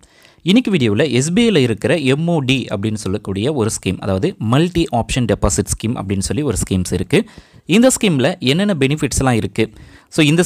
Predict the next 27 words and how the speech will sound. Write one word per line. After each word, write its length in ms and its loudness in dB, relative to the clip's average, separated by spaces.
ஸ்கீம்ஸை 260 2
வந்து, 420 2
ஆ, 240 4
எப்படி 320 0
நம்ம 220 -2
யூஸ் 260 -2
பண்ணுறது? 460 -2
எவ்வளோ 320 4
அமௌண்ட்டை 240 0
நம்ம 160 -2
இன்வெஸ்ட்மெண்ட் 320 -4
பண்ணலாம்? 440 -2
இந்த 260 -2
ஸ்கீமுக்கு 360 2
வந்து 200 0
எவ்வளோ 340 0
இன்ட்ரெஸ்ட் 260 2
ரேட் 180 2
வந்து 160 2
கொடுக்குறாங்க? 540 0
யாரெல்லாம் 520 2
அப்ளை 200 -2
பண்ணலாம்? 420 -2
யாரெல்லாம் 380 0
அப்ளை 220 4
பண்ணக்கூடாது? 680 2
அப்படின்றத 520 0